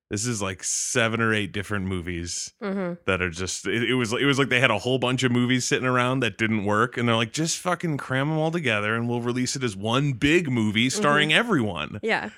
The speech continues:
Speaker 1: You know?
Speaker 2: Did you notice the tagline of the movie?
Speaker 1: I, I saw one poster. I don't know if that had
Speaker 2: It's
Speaker 1: any,
Speaker 2: like,
Speaker 1: I don't
Speaker 2: "A
Speaker 1: know.
Speaker 2: story of love." Like
Speaker 1: That was, <laughs>
Speaker 2: Yeah.
Speaker 1: that's it.
Speaker 2: Yeah.
Speaker 1: Yeah.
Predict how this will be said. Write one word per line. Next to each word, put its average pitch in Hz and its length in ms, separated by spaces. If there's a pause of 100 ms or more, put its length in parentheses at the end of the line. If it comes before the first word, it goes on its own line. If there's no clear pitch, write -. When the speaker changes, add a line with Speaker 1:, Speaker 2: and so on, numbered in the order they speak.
(120)
Speaker 1:
You 117 120
know? 107 260 (200)
Speaker 2:
Did 214 160
you 220 120
notice 208 360
the 190 340
tagline 214 760 (200)
of 220 180
the 226 80
movie? 226 480 (200)
Speaker 1:
I, 123 460
I 117 100
saw 143 220
one 107 300
poster. 92 440
I 92 40
don't 95 100
know 92 100
if 90 100
that 90 160
had 95 100
Speaker 2:
It's 90 140
Speaker 1:
any, 90 100
Speaker 2:
like, 180 80
Speaker 1:
I 196 60
don't 185 160
Speaker 2:
"A - 60
Speaker 1:
know. 220 40
Speaker 2:
story 240 560
of 247 200
love." 196 580 (1000)
Like - 200
Speaker 1:
That 120 120
was, 131 200 (280)
<laughs> - 280
Speaker 2:
Yeah. 196 140
Speaker 1:
that's 165 200
it. 139 140 (320)
Speaker 2:
Yeah. 185 180
Speaker 1:
Yeah. 110 160